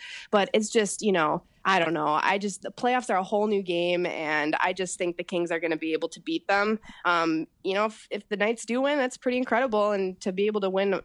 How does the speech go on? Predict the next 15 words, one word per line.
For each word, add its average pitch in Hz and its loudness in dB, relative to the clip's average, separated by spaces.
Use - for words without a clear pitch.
you 202 -2
know, 165 2
a - -4
playoff 202 2
series 185 0
in 180 -4
your 175 2
inaugural 175 2
season 196 0
is 165 -4
pretty 175 -2
cool. 170 2
But 139 0
I 180 4
think, 180 0